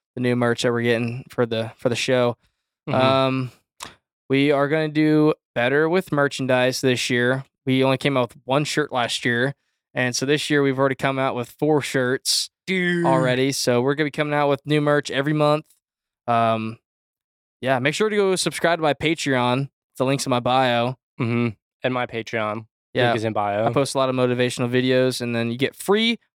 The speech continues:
Speaker 1: merch every month if you subscribe to my V I P, um, Patreons.
Speaker 2: Yeah, so his Patreon, you get free Trader merch. Mine, you get free Luciano merch. Uh, monthly drops, as always. Um,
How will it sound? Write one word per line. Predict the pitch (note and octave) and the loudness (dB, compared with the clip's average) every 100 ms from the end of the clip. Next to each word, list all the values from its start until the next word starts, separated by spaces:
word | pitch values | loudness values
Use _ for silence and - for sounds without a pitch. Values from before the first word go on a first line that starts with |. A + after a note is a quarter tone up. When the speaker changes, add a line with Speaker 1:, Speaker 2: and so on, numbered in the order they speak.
| _ | _
Speaker 1:
merch | C3 C3 D#3+ B2+ - - - - _ _ _ - | 0 2 2 0 -2 -4 -6 -12 _ _ _ -4
every | C#3+ C#3+ D3 | -2 0 0
month | C#3+ B2+ A2 | 2 0 -2
if | C3 | -4
you | B2 | -2
subscribe | - B2+ - C3 B2+ | -4 -4 -2 -2 -2
to | |
my | B2 A#2 | -4 -2
V | C3 B2 | 0 0
I | A2+ | 0
P, | - B2+ A#2 A#2 _ _ _ _ _ _ | 0 0 0 -4 _ _ _ _ _ _
um, | A#2 A2 F#2+ G#2 - _ _ _ B2 | -2 0 -4 -10 -16 _ _ _ -4
Patreons. | B2+ B2 G2 B1+ - - _ | -2 -2 -4 -6 -12 -12 _
Speaker 2:
Yeah, | C#3 B2 | -4 -4
so | - | -2
his | B2 D3 | -4 -2
Patreon, | D#3+ C#3+ C#3+ C#3 | -4 -4 -4 -4
you | B2+ | -6
get | - | -6
free | B2+ | -4
Trader | B2+ B2+ | -4 -2
merch. | B2 B2 - A#2+ | -2 -4 -6 -6
Mine, | A#2 A2+ | -4 -4
you | |
get | A2+ A2+ | -6 -8
free | - A#2+ A2+ A2+ | -4 -2 -2 -2
Luciano | A#2 - A2 A2 | -4 -2 -4 -2
merch. | G#2+ A2 - - _ _ _ - | -4 -6 -8 -20 _ _ _ -8
Uh, | A#2 A#2 A#2 | -4 -2 -4
monthly | A#2 C#3 D3+ D3+ | -4 -4 -4 -4
drops, | C3 C3 C3 - - _ - | -2 -2 -4 -8 -20 _ -6
as | C3 | -4
always. | C3+ B2 B2 B2+ B2 - _ _ _ _ C3 | -2 0 0 -2 -4 -12 _ _ _ _ -6
Um, | A#2+ A#2 A#2 A2 | -4 -4 -6 -12